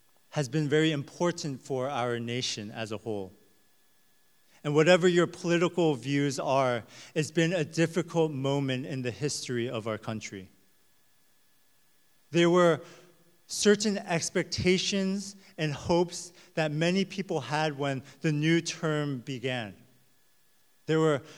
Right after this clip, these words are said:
promises of success, promises of stability,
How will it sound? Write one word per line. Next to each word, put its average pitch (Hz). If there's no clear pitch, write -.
promises 196
of 135
success, -
promises 190
of 143
stability, 139